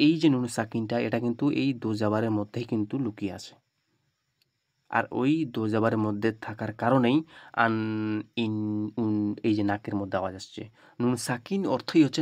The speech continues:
নাকের মধ্যে আওয়াজ আসবে। ক্লিয়ার? বুঝতে পেরেছেন তো? তো এই নুন সাকিনটা এইভাবে করে, মানে এর প্রনাউন্সিয়েশন এইভাবে হয় যে আমরা শুনতে পাবো, কিন্তু দেখতে পাবো না,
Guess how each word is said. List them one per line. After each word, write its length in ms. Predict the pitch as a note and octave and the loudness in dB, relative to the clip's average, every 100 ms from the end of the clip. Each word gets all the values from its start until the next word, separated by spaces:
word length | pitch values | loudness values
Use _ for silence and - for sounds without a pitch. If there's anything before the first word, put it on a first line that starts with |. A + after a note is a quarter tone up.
| C3+ | -4
নাকের 180 | A2 G#2+ | -2 -2
মধ্যে 160 | G#2+ B2 | 0 0
আওয়াজ 160 | G#2+ F#2+ | 0 -4
আসবে। 260 | - - - _ _ _ _ _ _ _ _ | -6 -16 -20 _ _ _ _ _ _ _ _
ক্লিয়ার? 280 | - C3+ D#3 C3+ | -2 0 0 -2
বুঝতে 200 | A#2+ - | -4 -4
পেরেছেন 260 | D#3+ D3+ G2+ | -4 -4 -8
তো? 100 | G2+ - _ _ _ _ - _ - | -10 -14 _ _ _ _ -20 _ 4
তো 60 | D#3 E3+ - | 6 6 8
এই 80 | D3+ | 8
নুন 160 | C#3 C3+ | 8 4
সাকিনটা 560 | C3 B2 A#2+ C3 A#2+ B2 - _ | 0 -2 0 -2 0 -4 -6 _
এইভাবে 220 | A2+ G#2 F#2+ | -4 -2 -2
করে, 140 | G#2+ D3 - _ _ _ _ _ _ _ _ _ | -6 -8 -12 _ _ _ _ _ _ _ _ _
মানে 160 | A2 G#2 G2 | -2 0 0
এর 80 | G2+ G#2 - | -2 -4 -6
প্রনাউন্সিয়েশন 560 | G#2+ G2+ G#2 A2 A2 C3 | -4 -4 -4 -4 -2 0
এইভাবে 200 | A2 G2+ | 2 4
হয় 140 | G#2+ C3 | 2 0
যে 80 | A2+ G#2 | 0 0
আমরা 160 | G2+ C#3 - _ - - | 0 -4 -10 _ -18 -2
শুনতে 260 | F#3 F3+ A#2 | 0 2 2
পাবো, 120 | G#2+ G#2+ | 2 0
কিন্তু 160 | G#2 A2 | -6 -4
দেখতে 340 | G2+ - - F#3+ - _ _ | -4 -4 -4 -4 -6 _ _
পাবো 200 | A2+ G#2+ | 2 2
না, 60 | G2 | 0